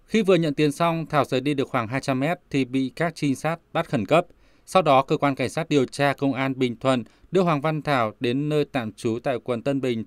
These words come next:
Thành phố Hồ Chí Minh để khám xét nơi ở khẩn cấp. Bước đầu xác định, Thảo có hành vi giả danh đại tá,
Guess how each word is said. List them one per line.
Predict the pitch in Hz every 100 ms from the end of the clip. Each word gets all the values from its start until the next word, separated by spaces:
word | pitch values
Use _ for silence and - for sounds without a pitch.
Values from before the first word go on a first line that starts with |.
| -
Thành | 123
phố | 107
Hồ | 120
Chí | 151
Minh | 151 151 143 131
để | 127 113
khám | - 117 117
xét | - 160 170
nơi | 135
ở | 127 110
khẩn | 113 101
cấp. | 160 190 _ _ _ - -
Bước | 220
đầu | 190
xác | - 208
định, | 190 147 - -
Thảo | 143
có | 117 120
hành | 151 117
vi | 139 139
giả | 135 113
danh | 95 127 123
đại | 120 117 -
tá, | 113 117 151